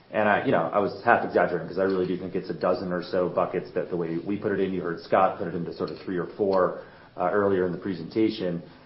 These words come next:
Uh, I did have a major media company C T O say to me that they had forty-three different work streams in the technology stack of streaming. So I was close at forty-seven, it's forty-three.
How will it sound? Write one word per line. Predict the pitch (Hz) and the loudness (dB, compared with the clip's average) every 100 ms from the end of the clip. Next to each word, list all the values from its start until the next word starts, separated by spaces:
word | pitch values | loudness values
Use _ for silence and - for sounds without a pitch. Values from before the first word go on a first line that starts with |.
| - - | -14 -2
Uh, | 104 110 | 2 2
I | |
did | 113 139 | 8 8
have | 127 120 | 10 10
a | 110 | 8
major | 110 120 120 123 | 8 6 6 4
media | 110 113 107 | 4 4 2
company | 117 110 104 95 | 4 0 0 -4
C | - 101 | -4 -4
T | 107 107 | 4 6
O | 101 | 6
say | 113 101 | 4 2
to | 98 | 2
me | 98 95 | 0 0
that | 92 | 0
they | 98 | 0
had | 98 - | 0 2
forty-three | 117 107 107 - 104 98 | 6 6 4 -2 -2 -2
different | 90 95 90 90 | -2 -2 -2 -2
work | 92 | -2
streams | - 92 87 87 | -2 -6 -4 -4
in | 85 | -6
the | |
technology | 85 92 90 85 82 78 | -4 -2 0 0 -2 -6
stack | 82 85 | -6 -6
of | 90 | -8
streaming. | 87 78 - - | -10 -10 -12 -2
So | 95 | 2
I | 90 | 2
was | 90 | 4
close | 143 104 - 95 | 8 8 8 -4
at | - | -4
forty-seven, | 98 90 101 85 80 | -4 -2 -2 -2 -4
it's | 78 | -10
forty-three. | - 90 82 - 85 73 | -4 -4 -4 -8 -8 -8